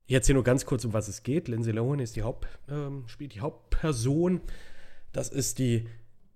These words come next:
Hotelerbin Sierra Belmont, die in irgendeinem Winterresort, den ihr, das ihr Papa aufgezogen hat, dort praktisch,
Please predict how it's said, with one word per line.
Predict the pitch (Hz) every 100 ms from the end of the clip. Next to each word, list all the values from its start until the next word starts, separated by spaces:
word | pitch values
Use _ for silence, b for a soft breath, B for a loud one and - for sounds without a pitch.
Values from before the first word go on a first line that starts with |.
| _ _ - - 147
Hotelerbin | 135 147 151 - 131 135 117 123 123
Sierra | 135 - 120 123 123 110
Belmont, | 113 123 151 160 151 156 - 117
die | 117 120
in | 123 120 120
irgendeinem | 120 127 117 101 -
Winterresort, | 120 147 156 123 120 120 120 120
den | 120
ihr, | 120 107
das | 107 -
ihr | 113
Papa | - - 131
aufgezogen | 123 - 117 - 120 110 107
hat, | 110 - b b _ _ _ _ -
dort | 113 110
praktisch, | 113 104 - 107 -